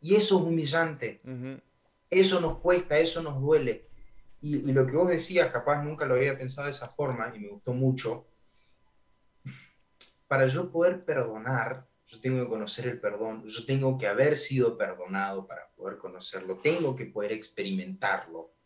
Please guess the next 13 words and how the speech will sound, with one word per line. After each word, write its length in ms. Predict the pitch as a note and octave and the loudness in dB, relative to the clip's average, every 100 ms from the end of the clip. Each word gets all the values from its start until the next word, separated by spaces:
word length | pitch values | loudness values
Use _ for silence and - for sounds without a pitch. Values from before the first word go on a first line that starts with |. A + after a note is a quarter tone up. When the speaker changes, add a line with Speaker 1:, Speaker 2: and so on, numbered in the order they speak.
| _ _ _ _ G#2 | _ _ _ _ -14
Speaker 1:
¿no? 260 | A2 C3+ - _ _ _ _ _ | -10 -10 -12 _ _ _ _ _
Y 140 | B2+ | 0
es 100 | D3 E3+ - | 4 4 6
eso, 440 | F#3 E3 - _ _ _ _ | 6 6 4 _ _ _ _
Dios 760 | _ A2 C#3+ E3 - - - _ _ _ _ _ _ _ | _ 2 6 8 6 -2 -8 _ _ _ _ _ _ _
y 100 | G#2 G2 | -12 -2
yo. 500 | A2+ B2 G2+ - _ _ _ _ C3+ | 4 4 4 -4 _ _ _ _ 0
Inclusive, 1000 | C3 C3 C3 A#2+ G3 F#3+ B2+ B2+ - - _ _ _ _ _ | 2 2 0 2 4 6 6 4 0 -10 _ _ _ _ _
después 300 | - - B2 C3 - - | -6 2 4 2 -2 -2
quiero 200 | B2 A2+ | 2 4
abrir 240 | A2+ A#2+ | 4 4
o-, 240 | A#2 A2+ - | 4 4 0
otra, 680 | A2+ - A2 G2+ F#2 - | -6 -2 0 0 0 -4